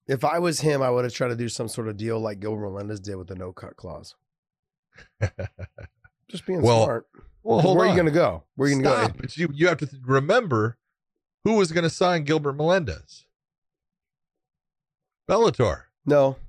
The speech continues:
Speaker 2: And
Speaker 1: They,
Speaker 2: yes.
Speaker 1: they kinda talked about it, but then
Speaker 2: Oh, no, no, no, no, no, no, no.
Speaker 1: Oh, oh, you
Speaker 2: You're
Speaker 1: mean when, when he signed that
Speaker 2: totally
Speaker 1: deal?
Speaker 2: wrong.
Speaker 1: When he signed, when he
Speaker 2: Yeah.
Speaker 1: signed the first
Speaker 2: When he
Speaker 1: deal.
Speaker 2: signed the, signed with the U F C, 'cause he had s-, the U F C picked up his,
Speaker 1: Yes.
Speaker 2: his contract from Strikeforce.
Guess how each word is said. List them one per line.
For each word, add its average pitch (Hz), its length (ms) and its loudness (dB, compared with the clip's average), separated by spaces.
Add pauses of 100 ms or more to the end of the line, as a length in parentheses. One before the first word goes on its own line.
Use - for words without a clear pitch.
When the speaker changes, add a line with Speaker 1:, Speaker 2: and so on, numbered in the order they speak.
(120)
Speaker 2:
And 127 240 0
Speaker 1:
They, 139 200 2
Speaker 2:
yes. - 340 2
Speaker 1:
they 143 260 0
kinda 165 300 -2
talked 139 320 0
about 110 240 -2
it, 107 100 -4
but 104 220 -8
then 104 360 -6 (520)
Speaker 2:
Oh, 220 120 0
no, 254 180 2
no, 247 200 2
no, 220 200 2
no, 170 220 2
no, 139 180 2
no, 113 180 2
no. 92 300 -2 (720)
Speaker 1:
Oh, 233 300 6
oh, 180 40 6
you 165 100 4
Speaker 2:
You're 214 60 4
Speaker 1:
mean 208 180 4
when, 180 240 2
when 185 120 4
he 180 80 4
signed 185 400 4
that 160 120 4
Speaker 2:
totally 113 160 0
Speaker 1:
deal? 127 180 4
Speaker 2:
wrong. 107 340 2 (300)
Speaker 1:
When 165 140 2
he 160 60 2
signed, 180 280 2
when 190 100 4
he 214 60 4
Speaker 2:
Yeah. 175 60 2
Speaker 1:
signed 180 180 2
the 156 40 2
first 160 300 0
Speaker 2:
When 143 80 6
he 127 80 4
Speaker 1:
deal. 104 140 2
Speaker 2:
signed 170 240 2
the, 139 180 -8 (460)
signed 170 360 2
with 156 120 0
the 156 100 -10
U 156 160 2
F 143 100 2
C, - 120 -20
'cause 135 200 0
he 151 140 2
had 127 140 -2
s-, - 240 -18 (500)
the 117 120 -6
U 175 120 4
F 170 80 0
C 160 140 -6
picked - 320 -2
up 160 160 2
his, 127 140 0
Speaker 1:
Yes. - 280 -16
Speaker 2:
his 131 160 -8
contract 165 640 2
from 104 140 -8
Strikeforce. 110 840 0